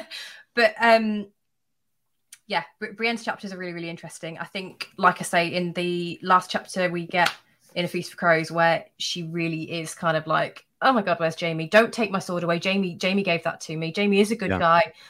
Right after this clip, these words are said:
Speaker 1: Okay, fine, you can hang me because I'm not gonna give you Jaime."
Speaker 2: Yeah.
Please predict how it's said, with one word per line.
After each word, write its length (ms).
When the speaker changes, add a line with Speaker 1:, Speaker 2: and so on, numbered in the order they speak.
Speaker 1:
Okay, 220
fine, 320
you 140
can 120
hang 240
me 120
because 240
I'm 160
not 160
gonna 160
give 180
you 100
Jaime." 400
Speaker 2:
Yeah. 180